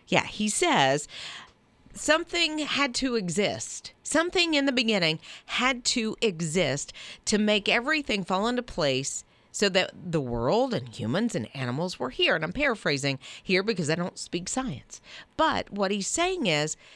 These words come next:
that thing that existed, that is God.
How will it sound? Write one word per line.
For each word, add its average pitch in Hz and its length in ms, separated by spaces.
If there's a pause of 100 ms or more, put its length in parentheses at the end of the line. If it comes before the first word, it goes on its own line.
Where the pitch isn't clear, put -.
(160)
that 240 360
thing 240 400
that 233 120
existed, 170 640
that 233 160
is 294 160
God. 453 500